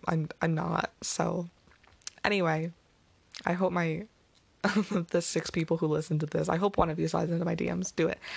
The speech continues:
Anyway, time to move on because now we're all uncomfortable. I'm uncomfortable, you're uncomfortable. It's, it's best if we just move on to the next question.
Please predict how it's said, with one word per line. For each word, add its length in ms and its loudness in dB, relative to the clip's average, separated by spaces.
Anyway, 400 4
time 240 2
to 100 0
move 200 2
on 260 2
because 720 0
now 280 4
we're 180 4
all 200 2
uncomfortable. 680 -2
I'm 160 2
uncomfortable, 580 0
you're 240 0
uncomfortable. 720 0
It's, 340 0
it's 160 0
best 300 0
if 120 -4
we 80 2
just 240 -2
move 180 0
on 120 0
to 80 -10
the 80 2
next 240 -4
question. 560 -2